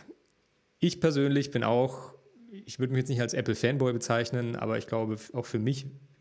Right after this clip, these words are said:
geht kein Weg an Apple-Geräte dran vorbei, weil ich mich einfach selbst so dran gewöhnt habe und ich auch finde, dass die User Experience einfach die beste ist.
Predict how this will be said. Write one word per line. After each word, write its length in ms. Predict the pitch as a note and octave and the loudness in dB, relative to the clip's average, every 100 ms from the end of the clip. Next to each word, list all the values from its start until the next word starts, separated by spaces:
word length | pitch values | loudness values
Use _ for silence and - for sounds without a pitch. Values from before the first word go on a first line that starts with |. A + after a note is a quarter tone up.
| - | 0
geht 320 | B2+ C3+ C3+ | 2 2 -2
kein 260 | - B2 A2+ | -2 0 2
Weg 320 | A#2 B2+ - | 2 0 -2
an 120 | A#2+ | -4
Apple-Geräte 540 | B2 B2+ A#2+ A2+ A2+ A2+ | -2 -2 0 0 0 -2
dran 200 | A#2 A2 | -4 -2
vorbei, 400 | A2+ G#2+ A2+ B2+ | -2 0 0 2
weil 120 | A2 | 0
ich 60 | G#2+ | 0
mich 200 | G#2+ A#2 | -2 -2
einfach 260 | A2 A2 G#2 | -4 -4 -2
selbst 300 | A#2+ - - | 0 0 -4
so 80 | |
dran 220 | B2 A2 A2+ | 0 0 0
gewöhnt 380 | G#2+ A2+ C3+ | 0 0 0
habe 280 | C3 B2+ C3 | -2 -2 -2
und 300 | C3 A2 B2+ | -2 -4 -4
ich 160 | C#3 - | -6 -4
auch 160 | A#2 - | -6 -4
finde, 340 | - B2+ A#2+ | -2 0 0
dass 220 | A#2+ G#2+ | -4 -8
die 160 | - G#2 | -8 -2
User 180 | F3+ D#3+ | 0 0
Experience 480 | B2+ C#3+ C#3 C3 C3 | 0 0 2 2 0
einfach 220 | A#2+ A#2 | -4 -4
die 120 | A#2+ | -2
beste 320 | A#2 A2+ - | -4 -4 -6
ist. 260 | B2+ A#2+ | -6 -8